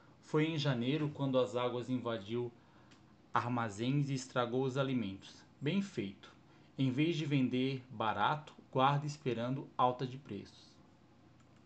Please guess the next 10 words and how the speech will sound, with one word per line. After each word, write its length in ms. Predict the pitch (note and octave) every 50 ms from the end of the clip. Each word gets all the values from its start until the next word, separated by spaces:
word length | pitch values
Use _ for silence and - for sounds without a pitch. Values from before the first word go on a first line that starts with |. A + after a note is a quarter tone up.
| - - - - - - - - - - - - - - - - - - -
Vi 280 | D3+ B2 A2 C#3 F3+ G#3
os 260 | G3+ G3+ F3+ C3+ B2
homens 300 | D3 D#3+ E3+ E3+ E3+ D3
jogar 480 | C3+ C#3 B2+ G#2+ B2+ C3 C3+ D3 C#3+
sacos 540 | - - - - G#2+ G#2+ A#2 C3+ - - B2
de 120 | A#2 B2+ B2+
arroz 540 | A2+ F#2+ F#2 G2 A2 B2+ C#3 C#3+ - - -
dentro 360 | C#3 B2+ B2+ C3 C3 - D3
do 100 | C#3 D#3
rio. 260 | - G2+ G2+ G2 F2+